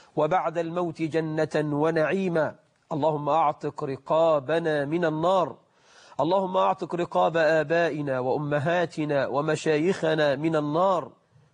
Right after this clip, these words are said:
اللهم أدخلنا الجنة مع الأخيار الأطهار الأبرار برحمتك يا رحمن يا رحيم. أحبتي في الله، عود حميد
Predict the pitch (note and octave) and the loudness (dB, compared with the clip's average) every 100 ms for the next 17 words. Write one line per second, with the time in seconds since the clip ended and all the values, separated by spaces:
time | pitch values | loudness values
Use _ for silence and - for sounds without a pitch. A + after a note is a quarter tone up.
0 | - D3 E3 D#3 D3+ D3 - E3 D#3+ C#3+ | -6 -2 0 0 -2 -4 -4 -6 -4 -4
1 | C3 D#3+ F3 F3+ E3+ D3 B2 - _ - | -2 -4 0 -2 2 0 0 -8 _ -20
2 | - D3+ D3 D3 - D3 C#3+ D#3+ E3+ E3 | -4 0 2 0 -6 -4 0 2 4 2
3 | D3+ C3 C#3 - - G#2 D3+ E3+ F3 D#3+ | 0 -4 -8 -8 -6 0 2 4 2 0
4 | D3+ - C#3+ C3+ C#3+ F3 F3+ D#3 B2 _ | -4 -2 -2 0 2 4 4 2 -4 _
5 | _ _ - D3 C3+ D3 D3 D3 C3+ D3 | _ _ -4 -2 -2 -2 -4 -4 -4 2
6 | C#3 C3 - E3 D3 D#3 C#3 C3 - D3 | 2 2 -2 -2 2 2 2 -2 -6 -4
7 | D3+ C3+ B2+ B2+ D3+ E3 E3 D#3 B2 G#2+ | -2 -2 -4 -2 0 2 0 -4 -10 -14
8 | _ _ _ _ _ _ _ _ _ _ | _ _ _ _ _ _ _ _ _ _
9 | _ - - E3 C#3+ C#3 B2+ B2+ C#3 E3 | _ -6 -2 0 -2 -2 -4 -2 2 2
10 | F#3 - _ _ - - - D#3 D#3 C3+ | 0 -6 _ _ -20 -10 -2 0 -2 -8
11 | B2 D#3+ C#3+ E3+ F3+ | -12 -10 -4 0 0